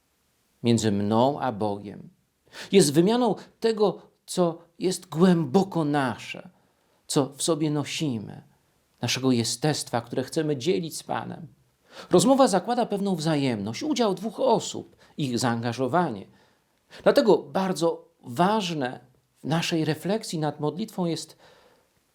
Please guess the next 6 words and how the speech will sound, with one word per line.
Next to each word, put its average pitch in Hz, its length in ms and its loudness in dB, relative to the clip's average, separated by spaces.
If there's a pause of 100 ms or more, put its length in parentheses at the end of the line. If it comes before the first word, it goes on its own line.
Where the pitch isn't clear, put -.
(120)
postawienie 190 520 0
na 170 80 0
samym 190 240 -4
początku 196 400 -4
pytania: 156 640 0 (1120)
jak 190 460 4